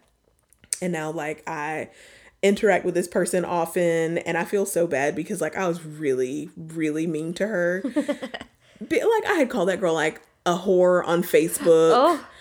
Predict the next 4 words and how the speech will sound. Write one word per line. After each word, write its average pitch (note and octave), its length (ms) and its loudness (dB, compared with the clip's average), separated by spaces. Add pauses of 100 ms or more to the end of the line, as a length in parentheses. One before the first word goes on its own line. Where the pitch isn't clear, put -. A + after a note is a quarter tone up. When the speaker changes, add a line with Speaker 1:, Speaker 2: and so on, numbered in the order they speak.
(320)
Speaker 1:
Like, G#3+ 680 2 (1400)
Tiffany, C#4 300 0
do B3+ 120 -2
better. D3+ 560 -2